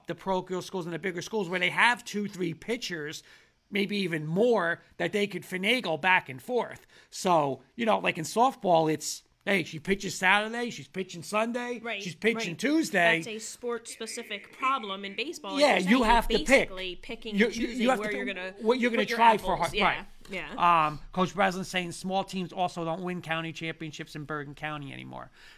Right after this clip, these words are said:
Speaker 1: Great point. Um, but I don't know. I, I, I still like the,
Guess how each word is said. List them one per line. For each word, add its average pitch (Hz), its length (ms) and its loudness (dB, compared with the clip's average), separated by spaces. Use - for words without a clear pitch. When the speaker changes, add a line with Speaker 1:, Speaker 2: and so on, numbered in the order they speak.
Speaker 1:
Great 170 260 0
point. 131 280 -10
Um, 139 420 -2
but 160 320 -2
I 247 100 -2
don't 349 100 -4
know. 285 200 -2
I, 202 100 2
I, 247 240 2
I 233 80 4
still 269 300 -2
like 254 300 0
the, 214 260 0